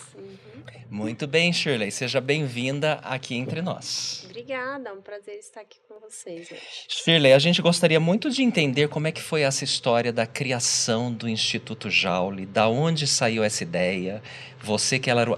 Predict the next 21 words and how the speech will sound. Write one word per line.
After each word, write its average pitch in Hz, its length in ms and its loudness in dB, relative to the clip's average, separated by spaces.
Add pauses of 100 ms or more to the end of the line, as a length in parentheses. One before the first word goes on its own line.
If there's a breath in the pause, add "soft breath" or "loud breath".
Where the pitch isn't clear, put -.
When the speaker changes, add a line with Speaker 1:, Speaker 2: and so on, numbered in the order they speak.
Speaker 2:
que - 240 -4
era 107 160 4
uma 104 140 0
bailarina, 110 1040 2 (420 loud breath)
é, 92 380 0
junto 123 560 -2
com 113 140 -2
o 110 40 -2
Fernando, 104 540 -2
seu 104 200 -6
esposo, 104 580 -4
como 131 240 -8
é 147 40 -4
que 147 100 -10
surgiu 120 720 2
essa 90 220 2
ideia? 71 320 -6
Conta 131 280 -6
pra - 140 -2
nós. - 640 -10
Speaker 1:
Bom, 180 200 -2